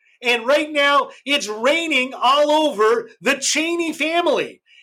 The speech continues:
And now the investigations that once stopped on the Halliburton, Dick Cheney, are now gonna plague Liz Cheney,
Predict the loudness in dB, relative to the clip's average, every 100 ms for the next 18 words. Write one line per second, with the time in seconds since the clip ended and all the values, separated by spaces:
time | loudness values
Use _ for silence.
0 | _ -2 0 0 2 2 0 -2 0 -2
1 | -2 -6 -4 -2 -2 -4 -8 -2 -4 -2
2 | -2 -2 -2 0 2 2 2 -2 0 -2
3 | 0 2 4 2 2 -2 -4 -12 -20 _
4 | _ -2 -2 0 -6 -4 -2 -4 -6 -8
5 | -10 -6 -4 0 2 2 2 2 2 -2
6 | -4 2 2 2 0 -4 -6 -8 -6 0
7 | 0 0 -2 -4 0 0 0 -6